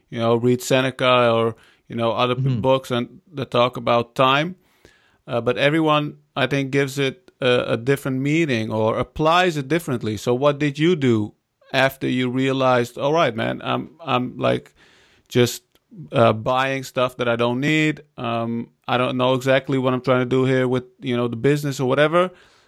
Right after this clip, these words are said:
Speaker 2: Right.
Speaker 1: Uh, time is the most important resource." And then what? What did you do?
Speaker 2: So, well, then there was a number of different things that happened. So then I started getting rid of the stuff <laughs> was one, was one of the things. And then we sold, like, I had this, I had this,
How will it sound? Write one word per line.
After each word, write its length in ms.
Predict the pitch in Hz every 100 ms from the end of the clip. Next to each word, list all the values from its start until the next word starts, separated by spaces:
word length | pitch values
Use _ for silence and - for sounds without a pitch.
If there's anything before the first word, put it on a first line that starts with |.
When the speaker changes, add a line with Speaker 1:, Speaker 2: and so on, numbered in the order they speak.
| _
Speaker 2:
Right. 160 | 110 104
Speaker 1:
Uh, 160 | 120 120 -
time 300 | 151 156 156
is 120 | 147
the 80 | 147
most 300 | 143 143 143
important 340 | - 143 143
resource." 440 | 151 165 175 180 151
And 140 | 135
then 160 | 175 147
what? 140 | 110
What 120 | 117
did 100 | 120
you 80 | 120
do? 240 | 127 104 - _ _ _ _ _ _ _ - -
Speaker 2:
So, 560 | - 180 180 170 - - 165 156 160
well, 160 | 170
then 200 | 175 202
there 120 | 190
was 160 | 175 151
a 60 | 151
number 280 | 170 156
of 100 | 135
different 300 | 131 - 123
things 180 | 135 120
that 80 | 101
happened. 320 | 107 107 104
So 100 | 92 113
then 180 | 143
I 120 | 175 160
started 360 | - 147 139
getting 260 | 135 131 120
rid 140 | 131
of 100 | 113
the 60 | -
stuff 520 | - - - - - -
<laughs> 540 | - 247 - - 202
was 160 | 147 143
one, 300 | 185 202 180
was 200 | 185 180
one 100 | 170 175
of 80 |
the 80 | 160 -
things. 320 | 113 127 123 - 175 - -
And 180 | - 151
then 180 | 151 151
we 140 | 147
sold, 280 | 147 151 143
like, 160 | 127 123
I 60 |
had 160 | 127 139
this, 220 | 131 131 127
I 80 |
had 120 | 143 139
this, 180 | 123